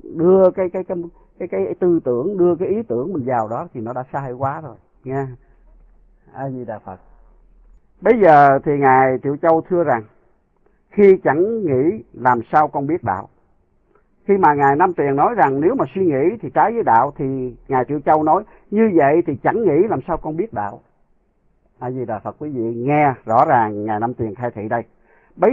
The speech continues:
giờ thì Ngài Nam Tuyền khai thị, đạo chẳng thuộc biết cùng chẳng biết. Quý vị nghe cho kỹ chỗ này nha. Đạo chẳng thuộc biết cùng chẳng biết. Biết tức là vọng giác, không biết tức là vô ký. Nếu thật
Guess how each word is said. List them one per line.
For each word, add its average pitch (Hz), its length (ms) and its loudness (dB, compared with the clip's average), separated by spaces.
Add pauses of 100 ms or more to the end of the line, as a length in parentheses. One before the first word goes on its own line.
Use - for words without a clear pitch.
(100)
giờ 147 240 8
thì 147 160 -2
Ngài 135 480 2
Nam 165 180 4
Tuyền 127 220 -2
khai 160 240 2
thị, 123 260 -2 (420)
đạo 139 500 6
chẳng 160 240 0
thuộc 131 240 -4
biết 233 220 0 (140)
cùng 127 280 -4
chẳng 151 180 -4
biết. 190 180 0 (1080)
Quý 170 80 -2
vị 143 140 -2
nghe 156 200 2
cho 156 120 -4
kỹ 120 60 -4 (120)
chỗ 175 80 -2
này 131 220 0
nha. 127 180 0 (340)
Đạo 131 380 6
chẳng 156 260 -2
thuộc 131 280 -4
biết 220 360 0
cùng 127 300 -2
chẳng 127 180 -4
biết. 190 200 0 (520)
Biết 226 360 4
tức 233 160 0
là 135 80 2 (100)
vọng 120 240 -2
giác, 185 240 4 (480)
không 190 320 0
biết 226 280 2
tức 226 160 -6
là 123 140 -2
vô 143 200 -4
ký. 196 260 -2 (1000)
Nếu 254 220 0
thật 147 180 0